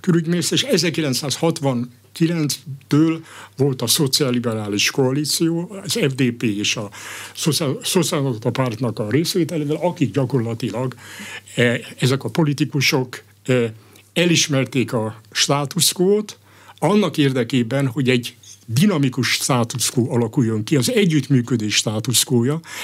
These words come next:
tehát nem egy passzív egymás mellett élés, hanem az egymással való együttműködés összeurópai alapon. Nos, ez volt a osztpolitika, ami a német egységhez vezetett el,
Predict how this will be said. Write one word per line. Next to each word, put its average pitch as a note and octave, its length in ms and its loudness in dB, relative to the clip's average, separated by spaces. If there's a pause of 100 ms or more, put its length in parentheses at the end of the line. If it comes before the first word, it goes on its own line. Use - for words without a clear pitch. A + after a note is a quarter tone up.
tehát - 180 2
nem F#3 140 4
egy C#3+ 120 0
passzív C3 480 2
egymás B2 400 2
mellett C#3+ 400 0
élés, D#3+ 360 2
hanem D#3 180 2
az D#3 100 0
egymással E3+ 800 2
való A2+ 240 2
együttműködés C#3+ 840 0 (220)
összeurópai A#2 840 2 (260)
alapon. A2 500 0 (280)
Nos, D#3+ 220 4
ez F3 200 0
volt D3+ 240 2
a B2 360 0
osztpolitika, E3 560 2
ami C#3 160 4
a C#3 160 -2
német C#3 400 2
egységhez C#3+ 600 2
vezetett C#3 580 -2
el, C#3 260 0